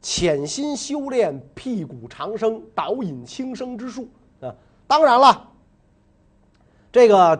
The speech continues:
张良这么干也有一个重要的原因，是看到了韩信等人的下场，怕这个狡兔死，走狗烹，怕被刘邦杀害，所以他的后代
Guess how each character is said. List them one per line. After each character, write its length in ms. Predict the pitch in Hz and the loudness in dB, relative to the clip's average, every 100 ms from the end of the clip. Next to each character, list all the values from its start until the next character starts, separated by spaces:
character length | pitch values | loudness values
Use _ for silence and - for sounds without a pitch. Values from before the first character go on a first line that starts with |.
| - | 2
张 220 | 302 294 | 0 2
良 240 | 233 240 | 0 0
这 100 | 277 | -2
么 140 | 247 202 | -2 0
干 360 | 254 185 139 | -2 -2 -2
也 120 | 160 254 | 2 2
有 180 | 190 | 2
一 120 | 147 190 | 0 -2
个 120 | 185 | -4
重 240 | - 214 | -4 -6
要 180 | 196 165 | -2 -2
的 80 | 143 | -4
原 300 | 135 147 180 | -8 -8 0
因， 240 | 202 196 | 0 0
是 220 | 151 160 | -6 -12
看 420 | 147 - 294 202 165 | -12 -10 -6 -4 -4
到 180 | 165 | -4
了 120 | 143 131 | -6 -10
韩 320 | 123 143 214 | -10 -10 -10
信 260 | 233 185 | -10 -12
等 160 | 135 120 | -12 -14
人 140 | 113 | -12
的 80 | 160 | -14
下 320 | 160 240 220 | -12 -12 -12
场， 280 | - 101 107 _ _ _ | -16 -18 -20 _ _ _
怕 360 | - 269 180 135 | -8 -6 -4 -6
这 200 | 151 135 | -8 -8
个 140 | 120 | -10
狡 320 | 117 156 123 | -8 -8 -8
兔 220 | 131 196 139 | -10 -12 -12
死， 200 | 120 110 | -14 -16
走 160 | 127 | -12
狗 200 | 175 123 | -10 -10
烹， 280 | 113 165 170 _ _ | -12 -12 -14 _ _
怕 240 | - 240 170 | -10 -8 -6
被 140 | 170 | -6
刘 180 | 139 185 | -8 -6
邦 180 | 220 214 | -6 -6
杀 200 | - 247 | -12 -12
害， 140 | 190 _ _ _ _ _ _ _ - | -14 _ _ _ _ _ _ _ 2
所 180 | 277 | 8
以 60 | 311 | 8
他 140 | 269 | 8
的 100 | 330 | 4
后 420 | 302 - 392 277 359 | 2 4 6 6 2
代 320 | 196 - | -2 -4